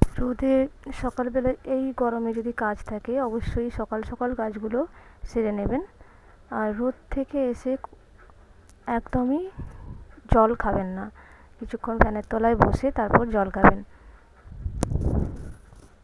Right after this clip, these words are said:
এবং ঠান্ডা জল, ফ্রিজের জলও খাবেন না। যতটা কম খা-, খেয়ে খাবেন দেখবেন ততটাই ভালো। তো আমার ভিডিওটা যদি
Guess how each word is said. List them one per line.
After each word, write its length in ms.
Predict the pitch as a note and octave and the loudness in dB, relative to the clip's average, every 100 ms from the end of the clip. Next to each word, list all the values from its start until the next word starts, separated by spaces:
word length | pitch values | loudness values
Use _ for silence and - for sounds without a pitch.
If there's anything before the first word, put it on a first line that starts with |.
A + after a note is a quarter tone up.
| - - - - - - - - - - - A#3+ | -20 -20 -20 -20 -16 -14 -14 -16 -6 -6 -6 -8
এবং 240 | A#3+ A#3 - - | -6 -8 6 6
ঠান্ডা 360 | A3+ A3+ A3 | 8 0 -2
জল, 160 | G#3+ G#3+ | -2 -4
ফ্রিজের 360 | - A#3 A#3 G#3+ | -2 0 0 -2
জলও 220 | A#3 A3+ D#4+ | -4 -2 -4
খাবেন 300 | - G#3+ G3+ G3 | -4 -6 -6 -8
না। 80 | G3 - - - - - - | -12 -10 2 2 2 -12 -8
যতটা 360 | A3 - A#3 A3+ - | -8 -4 -4 -4 -2
কম 220 | G#3+ G#3+ | -2 -2
খা-, 320 | A3 A3 G#3+ A#3 | -4 -4 -4 -6
খেয়ে 340 | - A3 A3 A#3+ - | -2 0 0 -4 -10
খাবেন 460 | - A3 G3+ A3 D4+ | -4 -2 -2 -4 0
দেখবেন 320 | G#3+ G#3 A3+ A3+ | 0 0 -4 -6
ততটাই 300 | G3 G#3 A3 | -8 -6 -2
ভালো। 260 | G#3+ F#3+ G3 - - - - - - - - - _ - - - - - - - - - - - - - - | -2 -2 -6 -8 -2 -2 -2 -14 -12 -10 -12 -14 _ -20 -20 -20 -18 4 4 4 -12 -18 -20 -20 -18 -12 -2
তো 80 | B3+ B3 A#3+ | 0 2 4
আমার 200 | A3+ B3 A#3+ | 8 8 10
ভিডিওটা 420 | A#3 A3 A3+ B3 A3+ | 8 10 10 10 6
যদি 200 | A3+ | 8